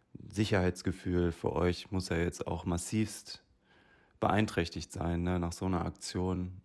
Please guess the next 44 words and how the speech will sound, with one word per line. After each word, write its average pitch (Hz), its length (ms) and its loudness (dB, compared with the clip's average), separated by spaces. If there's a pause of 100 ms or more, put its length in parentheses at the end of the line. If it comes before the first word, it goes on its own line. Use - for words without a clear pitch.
Und 87 420 -4
der 87 100 0
ganze 95 280 2
ideelle 92 520 4
Wert, 95 260 4
der 90 100 0
da 87 140 2
hinter 90 240 -2
dem 87 140 -2
Material 92 520 2
steckt, - 440 -4
die 85 80 -4
ganzen 90 300 -2
Kilometer, 92 500 0
die 90 120 -4
wir 87 80 0
mit 87 160 -2
dem 90 120 -2
Rad 90 180 -4
gefahren 85 460 -4
sind. 87 340 -4 (1500)
Boah, 117 140 8
ich 107 80 2
krieg 117 180 0
Gänsehaut, 95 560 4
ne? 107 260 2
Also, 95 440 2 (720)
ich 98 60 -8
möchte 104 160 -2
gar 107 120 2
nicht 98 160 0
wissen, 104 280 -2
wie 98 60 2
du 107 120 4
dich 98 140 0
gerade 98 240 2
fühlst. 101 400 2
Wenn 101 100 2
ich 95 100 -2
irgendwas 104 400 0
für 101 120 -2
dich 90 120 -2
tun 98 340 0
kann, 95 580 -2